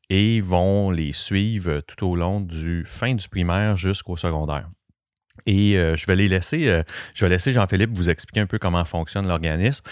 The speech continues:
Ça, c'est assez large, c'est un spectre qui est large, mais c'est extrêmement intéressant. Je vous rappelle toujours le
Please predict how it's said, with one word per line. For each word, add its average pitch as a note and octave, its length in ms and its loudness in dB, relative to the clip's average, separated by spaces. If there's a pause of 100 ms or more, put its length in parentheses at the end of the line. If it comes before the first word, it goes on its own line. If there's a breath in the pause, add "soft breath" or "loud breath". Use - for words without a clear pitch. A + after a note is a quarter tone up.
(200 loud breath)
Ça, - 240 -2
c'est - 280 -2
assez A#2+ 260 2
large, G#2 400 2
c'est F2+ 60 -2
un E2+ 80 -4
spectre - 260 -8
qui F2+ 100 0
est E2 40 0
large, G2+ 320 -2
mais F2+ 80 0
c'est - 200 -8
extrêmement F2+ 440 -2
intéressant. E2 500 -6 (460 loud breath)
Je G2 100 -8
vous F#2+ 80 -2
rappelle A2+ 540 2 (380 loud breath)
toujours B2+ 540 4
le G2+ 440 4